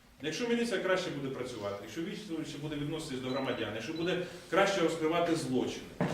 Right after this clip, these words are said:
Мене, е, скажу так, е,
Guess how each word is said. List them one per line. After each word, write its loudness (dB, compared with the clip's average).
Мене, 4
е, 8
скажу 2
так, 0
е, 2